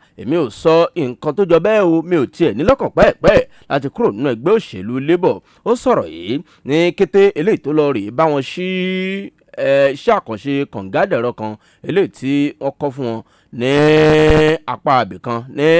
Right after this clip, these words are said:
ìpínlẹ̀ Gombe. Nínú ìwé ìròyìn ọ̀hún náà láti kẹ́fì ìròyìn kan eléyìí tí wọ́n ti sọ ṣáájú ń bẹ̀ wípé ẹgbẹ́ òṣìṣẹ́ Nigeria Labour Congress ni wọ́n fi ọ̀rọ̀ ránṣẹ́ sí Peter Obi pé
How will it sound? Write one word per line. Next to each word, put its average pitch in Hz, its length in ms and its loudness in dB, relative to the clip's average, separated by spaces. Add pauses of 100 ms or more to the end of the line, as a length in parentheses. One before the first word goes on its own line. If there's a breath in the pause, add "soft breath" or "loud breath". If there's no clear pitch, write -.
(120)
ìpínlẹ̀ 127 440 0
Gombe. 92 440 -10 (460 soft breath)
Nínú 139 220 0 (300)
ìwé 113 280 -2
ìròyìn 120 220 2
ọ̀hún 78 240 -10
náà 165 240 0 (200)
láti 127 220 -4
kẹ́fì 180 360 2
ìròyìn 107 280 -2
kan 127 260 -2
eléyìí 139 260 -2
tí - 140 -14
wọ́n 135 120 -2
ti 117 120 -12
sọ 120 140 -8
ṣáájú 147 480 0
ń 165 80 -6
bẹ̀ 147 160 2 (260 soft breath)
wípé 147 280 0 (540)
ẹgbẹ́ 151 340 0
òṣìṣẹ́ 131 520 -4
Nigeria 113 380 -4
Labour 170 200 2
Congress 139 420 -2 (260 soft breath)
ni 139 260 0
wọ́n 175 220 -2
fi 151 180 -4
ọ̀rọ̀ 95 280 0
ránṣẹ́ 117 340 -2
sí 196 240 -10
Peter 165 280 -6
Obi 101 260 -8
pé 190 300 0